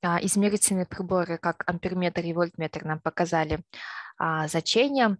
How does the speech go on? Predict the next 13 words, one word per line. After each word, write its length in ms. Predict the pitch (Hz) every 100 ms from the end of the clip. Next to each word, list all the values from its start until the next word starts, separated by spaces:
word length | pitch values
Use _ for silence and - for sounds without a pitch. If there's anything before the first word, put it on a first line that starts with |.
| -
нужно 300 | 190 190 185
подключить, 920 | - - - - - 175 - - - _ _ _ _ _ _ _ - _ _ _ _
а, 640 | 151 143 143 143 143 - 190
нужно 440 | 165 180 175 170
будет 320 | 165 165 -
подключить 720 | 165 - 185 - 175 - - - _ _ _ _ _ _ _ _ _ _ _ _ _ _ _ _ _ - -
схему. 640 | - - 202 240 277 330 _ -
Для 220 | 180 185
этого, 420 | 196 190 175 170 - - - -
а, 160 | 170 165
нужно 300 | 175 175 165
будет 340 | 165 160 160
нажать 540 | 165 165 170 160 -